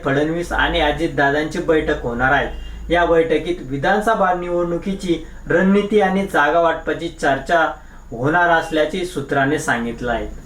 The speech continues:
अजितदादा शिंदे काय मागणी करणार याकडे आपण थोडं लक्ष टाकूया. अजितदादा गट आणि शिंदे गटाला प्रत्येकी ऐंशीहून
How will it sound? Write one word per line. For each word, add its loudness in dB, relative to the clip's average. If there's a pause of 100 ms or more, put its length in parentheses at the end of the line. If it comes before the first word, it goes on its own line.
(140)
अजितदादा 2
शिंदे 0
काय 2
मागणी 0
करणार 0 (200)
याकडे 2
आपण 0
थोडं 0
लक्ष -2
टाकूया. -2 (440)
अजितदादा 2
गट 2
आणि 2
शिंदे -2
गटाला 2
प्रत्येकी 0
ऐंशीहून 0